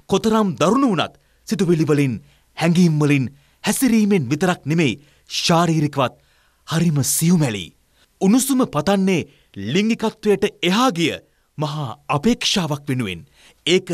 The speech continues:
දෙන්න හැබැවින්ම පිරිමියාට පුළුවන් නම් අවුරුද්දේ තුන්සිය හැටපස් දවසම කාන්තා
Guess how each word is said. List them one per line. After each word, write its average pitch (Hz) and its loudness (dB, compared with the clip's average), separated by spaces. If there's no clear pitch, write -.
දෙන්න 160 -2
හැබැවින්ම 160 0
පිරිමියාට 196 2
පුළුවන් 247 4
නම් 95 -6
අවුරුද්දේ 151 0
තුන්සිය 226 2
හැටපස් 185 -2
දවසම 185 0
කාන්තා 160 0